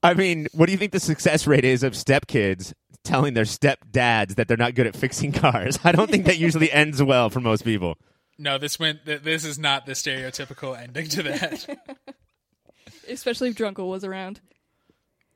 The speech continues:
Speaker 2: Yeah, normally there's a smash cut too, and then, like, a T-bone steak from the freezer is on an eye.
Speaker 1: Also,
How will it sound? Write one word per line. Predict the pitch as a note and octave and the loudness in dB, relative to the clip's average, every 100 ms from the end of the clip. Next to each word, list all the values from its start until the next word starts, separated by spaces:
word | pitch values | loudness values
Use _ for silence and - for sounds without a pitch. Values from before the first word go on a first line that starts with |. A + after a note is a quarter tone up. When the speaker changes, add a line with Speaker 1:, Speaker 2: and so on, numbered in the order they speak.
| _ | _
Speaker 2:
Yeah, | D3+ C3 | -6 -6
normally | C#3+ D#3 D#3+ | -4 -2 -2
there's | D3 C#3 | -2 -2
a | |
smash | - D#3 C#3 | -2 0 0
cut | - C#3 | 0 -4
too, | - D3 | -4 -6
and | C3+ | -6
then, | C3 | -10
like, | B2+ A#2+ | -12 -14
a | B2 | -14
T-bone | - D#3+ C3+ C3+ | -10 -8 -8 -8
steak | - C#3 B2+ | -6 -6 -8
from | C#3 | -12
the | B2+ | -16
freezer | - C3+ B2+ B2 A#2+ | -12 -12 -12 -12 -12
is | B2 | -12
on | A#2 | -12
an | A2+ | -14
eye. | A2 G#2+ A#2 A#3 E3+ | -16 -14 -14 2 4
Speaker 1:
Also, | F3 G3+ E3+ | 8 8 6